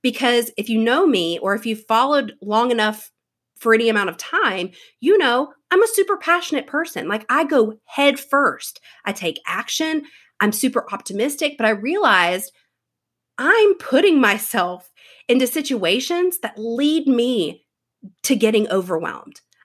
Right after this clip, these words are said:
I'm choosing to be overwhelmed by overcommitting,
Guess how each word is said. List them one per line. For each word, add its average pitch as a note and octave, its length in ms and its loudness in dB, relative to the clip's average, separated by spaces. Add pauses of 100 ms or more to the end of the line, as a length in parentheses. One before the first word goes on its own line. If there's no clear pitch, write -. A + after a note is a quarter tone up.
I'm C#4 200 4
choosing C4 960 0 (200)
to C#4 140 2
be A#3+ 320 -2
overwhelmed G#3 840 0 (320)
by A#3 180 0
overcommitting, G#3 760 -2